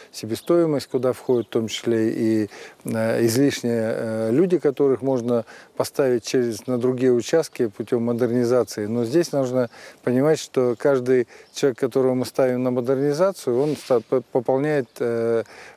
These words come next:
безработных, да, в, и это тоже, в общем, надо, э, тут, э, экономическая, э, идея хороша, но ещё нужно не забывать о социальной направленности этого, этого объекта. Поэтому совершенно точно, что мы будем сохранять,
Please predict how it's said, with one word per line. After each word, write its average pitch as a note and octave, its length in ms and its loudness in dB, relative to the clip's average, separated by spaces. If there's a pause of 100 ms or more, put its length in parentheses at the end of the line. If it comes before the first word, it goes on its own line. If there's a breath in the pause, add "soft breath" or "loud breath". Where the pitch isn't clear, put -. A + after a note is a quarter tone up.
безработных, B2 1040 0
да, D3 260 2
в, A2 480 -2
и A2 140 2
это B2+ 240 2
тоже, B2+ 240 2
в A#2 60 2
общем, A2+ 280 -4
надо, A2+ 320 0 (400 loud breath)
э, A#2+ 240 -2
тут, - 180 -6 (140)
э, C#3 540 -4
экономическая, C#3+ 720 2
э, C3+ 460 0
идея C#3 260 4
хороша, D#3 500 2
но C#3 100 0
ещё B2+ 220 0
нужно C3+ 280 0
не A#2+ 120 0
забывать B2 460 4
о G2 40 -14
социальной A2 640 -2 (320 loud breath)
направленности D3 720 2
этого, A#2 320 2
этого A#2+ 380 2
объекта. A#2+ 500 0 (300 loud breath)
Поэтому C#3 640 0
совершенно D3 460 -2
точно, F3 320 0
что - 160 -4
мы C3 140 0
будем C3+ 240 2
сохранять, C3 600 -2